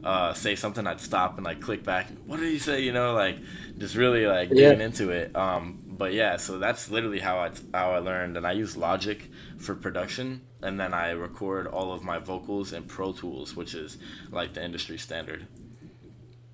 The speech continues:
Speaker 2: Okay. No, that's great, man, because anyone that's gonna be listening to this, uh, to this show and this, this, uh, episode specifically, if they're in the music industry or, or they're, you know, an upcoming rapper, they could use that as, um, you know,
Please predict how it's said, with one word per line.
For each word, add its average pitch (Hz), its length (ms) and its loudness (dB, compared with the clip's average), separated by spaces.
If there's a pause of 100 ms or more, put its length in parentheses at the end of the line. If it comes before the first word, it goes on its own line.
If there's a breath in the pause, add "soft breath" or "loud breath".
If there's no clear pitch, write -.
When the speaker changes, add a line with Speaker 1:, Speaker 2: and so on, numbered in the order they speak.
(220)
Speaker 2:
Okay. 143 380 8 (460 soft breath)
No, 156 100 12
that's 180 220 12
great, 165 200 12
man, 139 180 12
because 139 260 8
anyone 151 320 12
that's - 380 6
gonna 143 180 4
be 139 100 6
listening 139 320 6
to 135 160 2
this, 127 320 2
uh, 117 160 6
to - 140 -2
this 123 160 2
show 139 260 10
and 127 100 8
this, - 320 0 (100)
this, - 320 -8
uh, 120 160 -2
episode 127 360 4
specifically, 131 720 6
if 120 120 4
they're 127 100 6
in 147 200 12
the 147 80 12
music 143 360 8
industry 131 520 6
or, 110 200 4 (340 loud breath)
or 120 120 2
they're, 110 220 2
you 110 120 2
know, 113 100 2
an 117 80 2
upcoming 135 380 4
rapper, 131 340 4
they 123 140 4
could 117 200 -8
use 139 320 2
that 107 280 0
as, 107 480 -8 (300 soft breath)
um, 110 340 -2 (320)
you 117 80 -14
know, 104 160 -10